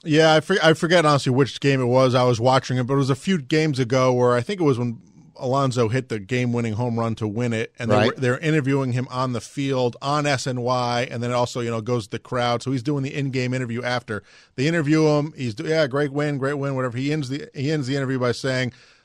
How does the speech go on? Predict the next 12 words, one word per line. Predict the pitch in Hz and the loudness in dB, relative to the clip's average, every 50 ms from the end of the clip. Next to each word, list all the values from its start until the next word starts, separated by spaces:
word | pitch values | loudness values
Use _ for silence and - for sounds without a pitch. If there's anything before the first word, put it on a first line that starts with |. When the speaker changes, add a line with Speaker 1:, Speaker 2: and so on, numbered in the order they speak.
| _ _ | _ _
Speaker 1:
"Let's | - 123 143 151 156 151 - - - - _ _ _ _ _ _ 120 | -2 2 2 4 4 2 0 -6 -16 -16 _ _ _ _ _ _ -12
bleeping | 110 - 147 156 151 147 - 151 139 135 131 131 131 - - 123 | -6 -2 2 2 2 2 2 0 0 0 -2 -6 -8 -12 -10 -4
go | 117 131 131 127 120 | -2 0 2 2 2
Mets." | 113 113 113 107 95 92 - - - - - | 0 0 -2 -4 -6 -8 -10 -14 -18 -6 0
Speaker 2:
Right. | 104 120 120 98 82 - - _ _ _ - - - - - _ - | 2 4 4 2 0 -4 -12 _ _ _ -20 -20 -20 -20 -20 _ 0
And, | 123 127 135 131 - | 2 2 2 2 2
and, | 127 135 131 131 120 101 | 2 2 2 2 2 4
and | 131 131 123 | 4 4 6
Buck | 98 143 151 165 | 6 6 4 4
Showalter, | - - - 190 196 165 143 139 135 127 - 160 175 208 208 190 - - - _ _ _ _ _ _ - | 4 2 2 4 4 6 6 6 6 6 4 4 4 4 0 -4 -10 -18 -20 _ _ _ _ _ _ -2
who | - 123 123 120 | 2 2 4 4
is | 117 113 98 - - - - - | 4 2 0 -2 -6 -8 -10 -14